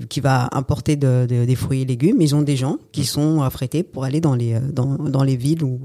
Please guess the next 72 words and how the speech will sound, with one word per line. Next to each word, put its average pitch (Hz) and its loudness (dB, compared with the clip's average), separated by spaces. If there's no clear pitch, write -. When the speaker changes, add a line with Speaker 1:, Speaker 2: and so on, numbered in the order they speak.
Speaker 1:
euh, - -8
qui, - -8
qui 127 -2
vont 143 2
payer 151 2
Speaker 2:
Ok, 110 0
je 117 2
Speaker 1:
pour 156 4
Speaker 2:
comprends. - 0
Speaker 1:
juste 196 0
faire 226 2
ce 226 -4
travail-là. 143 -6
Speaker 2:
Donc, 113 -6
ils 139 4
vont 131 2
Speaker 1:
La 160 2
Speaker 2:
directement 147 2
sur 139 0
les 123 4
marchés 113 -2
Speaker 1:
C'est 104 -2
Speaker 2:
ou 165 4
autres, 143 4
Speaker 1:
ça, 156 0
Speaker 2:
par 104 0
exemple, 101 2
Speaker 1:
exactement. - -2
Speaker 2:
ils 104 0
récupèrent, 123 0
mais 127 2
ils 104 0
vont 104 -2
même 113 0
pas 123 2
jusqu'à 110 0
la 104 2
Speaker 1:
Exactement, 160 0
Speaker 2:
J'ai - -6
Speaker 1:
c'est 175 2
Speaker 2:
été 127 0
Speaker 1:
ça. 110 0
Speaker 2:
gentil 120 0
avec 110 0
le 113 0
marché, 113 2
c'est 165 2
Speaker 1:
Oui, 170 6
Speaker 2:
encore 117 2
Speaker 1:
c'est 117 -4
Speaker 2:
moins 117 4
Speaker 1:
pas, 147 -2
c'est, - -8
non, 135 -8
c'est 139 -8
pas 147 -4
assez, 160 2
oui, 160 2
on - -4
va - 2
dire 165 -2
ça. - -8
Speaker 2:
Ok. - 2
Speaker 1:
<laughs> - -2
Speaker 2:
Je 107 -6
Speaker 1:
C'est 160 2
Speaker 2:
vois. - 0
Speaker 1:
ça. 185 0
Donc, 160 -2
t'as 165 0
des 156 0
courtiers, 247 -2